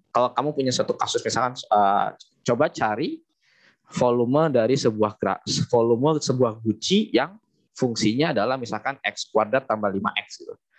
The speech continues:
Terus kalian mau kayak, "Oh iya, ini berarti aku kayak buat," pertama kau bayangin berarti nanti kayak ada kayak tadi, ada ketinggiannya Y, terus nanti kamu puterin tuh satu lingkar, satu loop.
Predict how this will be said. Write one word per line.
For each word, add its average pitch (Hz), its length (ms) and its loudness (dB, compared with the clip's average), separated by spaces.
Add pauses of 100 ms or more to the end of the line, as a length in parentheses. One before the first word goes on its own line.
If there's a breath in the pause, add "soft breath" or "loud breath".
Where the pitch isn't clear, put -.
(360 soft breath)
Terus - 160 6
kalian 117 240 4
mau 135 80 2
kayak, 110 240 2
"Oh 151 240 8
iya, 135 240 4
ini 135 160 -2
berarti 104 320 2
aku - 160 -8
kayak 98 320 0
buat," 104 320 4 (320)
pertama 131 240 -2
kau 151 160 -2
bayangin 123 320 0
berarti 104 240 -2
nanti 120 320 2
kayak 104 320 0
ada 98 260 -2
kayak - 300 -4
tadi, 117 320 -4 (480)
ada 95 400 -2 (160)
ketinggiannya 107 720 2
Y, 165 400 4
terus 123 240 0
nanti 117 160 0
kamu 247 260 -4
puterin 143 460 -4
tuh 135 100 -6
satu 120 460 0
lingkar, 120 320 -2
satu 123 200 -2 (120)
loop. 127 240 0